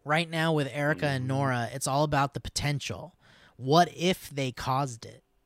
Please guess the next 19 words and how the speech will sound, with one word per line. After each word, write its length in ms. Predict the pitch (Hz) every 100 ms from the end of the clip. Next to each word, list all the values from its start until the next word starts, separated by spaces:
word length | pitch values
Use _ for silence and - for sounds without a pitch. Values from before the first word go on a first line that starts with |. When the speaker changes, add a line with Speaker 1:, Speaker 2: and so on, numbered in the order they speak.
| -
Speaker 1:
Thinking 420 | - 165 - 175
about 400 | 156 147 139 113 -
the 200 | 139 135
what 500 | 120 139 147 110 - 135
is 100 | -
so 280 | - 147 131
interesting 800 | 147 - 131 - 110 107 120 - _ - - _
that 120 | 127 135
I 120 | 135
think 240 | 160 147
we 80 | 147
may 180 | 147 139
never 300 | 131 131 135
find 320 | - 127 120
out 200 | 117 110
what 120 | 127
happened 380 | - 135 - 123
to 40 |
them. 260 | 107 101